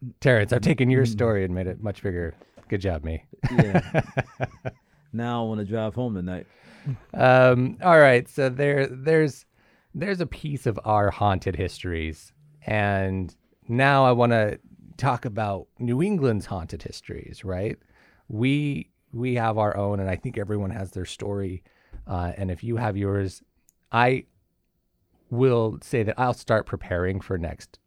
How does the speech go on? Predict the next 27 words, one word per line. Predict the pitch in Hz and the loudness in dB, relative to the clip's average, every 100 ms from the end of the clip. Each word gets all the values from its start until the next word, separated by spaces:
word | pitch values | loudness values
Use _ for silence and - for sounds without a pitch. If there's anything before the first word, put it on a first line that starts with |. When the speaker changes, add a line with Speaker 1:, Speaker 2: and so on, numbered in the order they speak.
| _ | _
Speaker 1:
year's | - 98 85 78 80 - _ _ _ _ | -8 -4 -4 -4 -8 -14 _ _ _ _
episode, | 98 - 90 85 76 - _ _ _ _ _ | -8 -6 -6 -6 -8 -14 _ _ _ _ _
because | 107 101 120 110 107 92 - _ _ _ _ _ | -6 0 4 4 2 -2 -10 _ _ _ _ _
as | 117 123 127 | 2 2 2
we | 117 123 | 2 2
were | 113 | 2
talking | 120 113 117 104 | 2 2 0 0
about | 101 110 | 2 2
this | 104 104 | 0 0
episode, | - 104 101 92 90 - | -2 -6 -2 0 -2 -2
Terrence, | 147 147 135 | -2 0 2
I | 147 | 4
don't | 165 | 4
know | 139 | 4
if | 117 | 4
you're | 120 | 0
gonna | 104 95 | 0 -2
talk | - 98 85 | -4 -6 -6
about, | 92 90 87 85 - _ _ _ | -4 -2 -2 -2 -6 _ _ _
um, | 90 82 - - - _ _ _ | -10 -8 -12 -14 -18 _ _ _
that | 104 98 87 | -2 0 0
specific | - - - 98 - 92 85 - - | -6 -12 -8 -8 -6 -4 -4 -6 -6
Airbnb. | 92 90 92 90 87 90 90 - | -6 -4 -2 -2 -2 -4 -4 -4
I | 104 | -6
hope | - 131 113 101 | -2 -2 -2 -4
you | |
do. | 87 90 87 87 | -4 -2 -2 -4